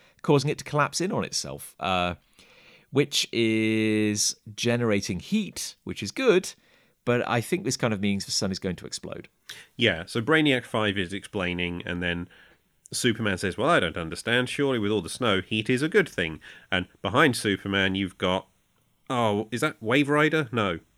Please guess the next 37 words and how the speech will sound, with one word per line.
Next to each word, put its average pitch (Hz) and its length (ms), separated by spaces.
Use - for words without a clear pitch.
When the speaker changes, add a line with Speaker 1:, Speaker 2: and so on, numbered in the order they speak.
Speaker 1:
Uh, 127 580
oh, 190 260
P 180 200
J. 82 340
Yes, 143 400
I 113 100
think 151 220
that 110 120
is 156 160
Wave 85 240
Rider. 76 300
Speaker 2:
Okay, 92 260
Wave 117 260
Rider, 110 440
Captain 113 280
Atom, 104 540
Black 131 240
Canary, 104 540
Impulse, 104 340
Phantom 98 320
Stranger, 95 320
Nightwing, 90 340
and 85 80
Firestorm. 85 600
Oh, 131 140
and 107 100
Saturn 87 240
Girl's 82 220
there 85 120
too. - 180
Speaker 1:
Uh, - 60
uh, - 60
Speaker 2:
And 117 180
Speaker 1:
yeah, 131 120
Speaker 2:
then 127 100
Speaker 1:
again. 135 140
Speaker 2:
Luthor 123 320